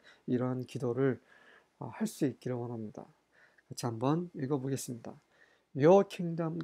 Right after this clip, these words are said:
come. Your will be done on earth as it is in heaven.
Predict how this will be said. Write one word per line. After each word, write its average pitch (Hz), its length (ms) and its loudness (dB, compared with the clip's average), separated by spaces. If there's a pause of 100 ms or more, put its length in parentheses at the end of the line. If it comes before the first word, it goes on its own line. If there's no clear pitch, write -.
come. - 420 -10 (960)
Your 170 320 8
will 175 200 6
be 170 180 4
done 131 480 2 (720)
on 110 160 -6
earth 156 540 2 (540)
as 113 460 -6
it 117 160 -6
is 120 180 -6
in 123 180 -2
heaven. 117 640 -6